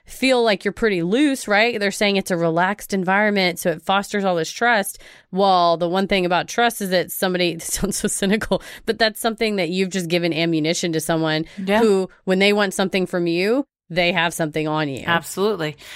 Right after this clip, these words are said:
Speaker 2: And I'm sure there's a ton of drug use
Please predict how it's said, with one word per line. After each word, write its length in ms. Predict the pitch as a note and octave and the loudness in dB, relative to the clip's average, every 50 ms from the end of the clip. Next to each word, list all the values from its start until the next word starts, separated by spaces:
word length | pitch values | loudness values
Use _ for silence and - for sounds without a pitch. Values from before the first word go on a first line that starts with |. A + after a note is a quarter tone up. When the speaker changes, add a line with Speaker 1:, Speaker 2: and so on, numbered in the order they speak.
| - A3+ - | -16 -12 -4
Speaker 2:
And 80 | - B3 | 0 0
I'm 120 | B3 B3 | 2 2
sure 260 | A#3+ - C#4 B3+ A#3+ | 0 0 2 2 2
there's 340 | G#3 G3 F#3 F3 D#3+ - - - _ _ | 2 2 2 0 0 -4 -10 -14 _ _
a 80 | E3 - | -10 -8
ton 300 | - - - B3 A#3+ G3 | -6 -2 0 0 0 0
of 120 | D3+ C#3 | -2 -4
drug 340 | - - D#3 E3 D#3 D#3+ D3 | -6 -2 0 0 0 0 -2
use 480 | D#3 D3 D3 E3+ A3 A3 - - - | -4 -2 0 0 0 -2 -4 -6 -8